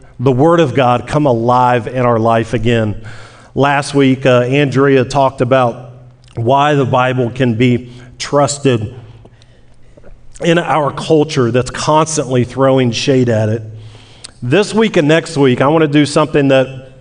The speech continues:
is a little outside of the norm. I wanna take a couple weeks, and I wanna, I wanna help us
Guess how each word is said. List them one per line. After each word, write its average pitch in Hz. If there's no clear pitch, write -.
is 131
a 143
little 156
outside 156
of 135
the 123
norm. 127
I 131
wanna 190
take 165
a 127
couple 160
weeks, 131
and 127
I 127
wanna, 185
I 135
wanna 185
help 180
us -